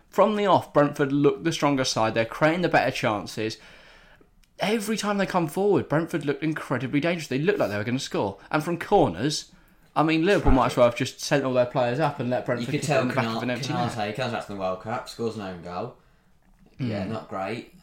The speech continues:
Speaker 2: Um, and then what's the second? Second one was another corner, wasn't it?
Speaker 1: Yeah.
Speaker 2: Wissa, poor
Speaker 1: Mate.
Speaker 2: bloke, scored a hat-trick.
Speaker 1: He was quality, to be fair, Johan
Speaker 2: He was
Speaker 1: Wissa.
Speaker 2: brilliant. Obviously, two goals getting ruled off. But, I
Speaker 1: Hmm.
Speaker 2: mean,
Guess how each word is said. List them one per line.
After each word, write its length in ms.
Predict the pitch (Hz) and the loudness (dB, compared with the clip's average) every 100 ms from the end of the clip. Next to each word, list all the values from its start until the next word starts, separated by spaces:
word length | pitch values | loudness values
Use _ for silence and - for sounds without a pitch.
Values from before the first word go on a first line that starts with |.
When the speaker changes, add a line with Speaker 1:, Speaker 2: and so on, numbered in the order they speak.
| - | -14
Speaker 2:
Um, 600 | 123 127 123 123 117 110 - _ _ _ | -10 -10 -10 -8 -8 -8 -14 _ _ _
and 140 | 120 | -10
then 160 | 120 120 | -10 -10
what's 140 | 104 113 | -10 -12
the 40 | |
second? 540 | - - 123 - 101 - | -14 -12 -14 -12 -14 -14
Second 260 | - 151 143 | -8 -6 -6
one 80 | 120 | -6
was 80 | 113 | -6
another 140 | 113 | -8
corner, 280 | - 147 117 | -4 -4 -4
wasn't 180 | 127 104 | -6 -8
it? 40 | - - | -10 -10
Speaker 1:
Yeah. 180 | 127 175 | -2 -2
Speaker 2:
Wissa, 400 | 180 - 95 117 - - - - | -2 -4 -6 -8 -10 -20 -20 -4
poor 220 | 156 127 | 0 2
Speaker 1:
Mate. 120 | 113 | 2
Speaker 2:
bloke, 420 | 107 113 143 - - - - | 0 0 -2 -6 -18 -20 -16
scored 320 | - 175 156 | -10 -4 -2
a 40 | |
hat-trick. 720 | 160 185 - - 95 - - - 143 - 190 - | -2 -4 -6 -10 -12 -12 -16 -16 -16 -18 -14 -6
Speaker 1:
He 140 | 190 | -4
was 220 | 190 135 | -4 -6
quality, 520 | - - 135 202 92 | -10 -6 -4 -4 -6
to 60 | 92 | -8
be 80 | 92 | -10
fair, 300 | - 98 101 | -8 -6 -6
Johan 360 | 107 104 98 | -4 -2 -2
Speaker 2:
He 60 | 98 | -4
was 80 | 107 | -4
Speaker 1:
Wissa. 100 | 104 147 | -2 -2
Speaker 2:
brilliant. 320 | 120 107 104 | -2 -6 -6
Obviously, 300 | 120 127 120 | -8 -8 -10
two 260 | - 127 120 | -8 -6 -6
goals 240 | 120 113 | -6 -6
getting 220 | 120 107 | -6 -6
ruled 240 | 104 104 117 | -6 -6 -6
off. 420 | 92 175 - - - - - - - _ | -6 -8 -12 -20 -20 -20 -20 -20 -20 _
But, 360 | 107 107 - - _ | -4 -4 -6 -18 _
I 40 | - | -8
Speaker 1:
Hmm. 60 | |
Speaker 2:
mean, 540 | 113 113 113 110 - | -6 -4 -6 -8 -14